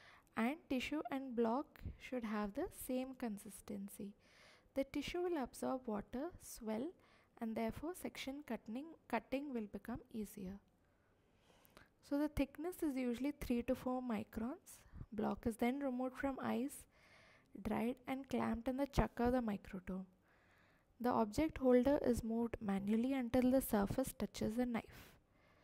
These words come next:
So for, uh, hard, uh, you have to,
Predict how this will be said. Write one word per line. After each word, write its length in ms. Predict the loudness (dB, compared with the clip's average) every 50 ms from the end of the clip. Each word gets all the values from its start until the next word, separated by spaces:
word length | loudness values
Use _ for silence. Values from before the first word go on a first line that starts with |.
| _ _ _ _ _ _ _ -20 _ _ _ _ _ _ _ -20 -18 -2 0
So 240 | 2 2 2 0 -2 -8
for, 400 | -14 -2 2 4 6 6 6 4 2 0
uh, 440 | 0 2 4 4 4 4 2 2 0
hard, 480 | 0 2 2 4 6 6 6 6 4 2 -2 -4 _ _ _ _ _ _ _ _ _ -4 0
uh, 40 | 0
you 240 | 2 4 4 4 6
have 200 | 6 4 4 4
to, 180 | 2 2 2